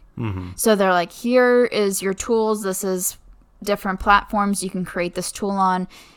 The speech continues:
Speaker 2: You go for it, you get creative, you'll have a mentor that'll walk you through any steps that you might have, but it's on you two. You guys,
Speaker 1: Right.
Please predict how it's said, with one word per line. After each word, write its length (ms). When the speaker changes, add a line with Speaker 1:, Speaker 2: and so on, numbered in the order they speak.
Speaker 2:
You 160
go 300
for 320
it, 140
you 240
get 200
creative, 720
you'll 280
have 200
a 60
mentor 640
that'll 260
walk 320
you 140
through 280
any 220
steps 320
that 80
you 120
might 220
have, 280
but 100
it's 160
on 160
you 120
two. 200
You 160
guys, 300
Speaker 1:
Right. 220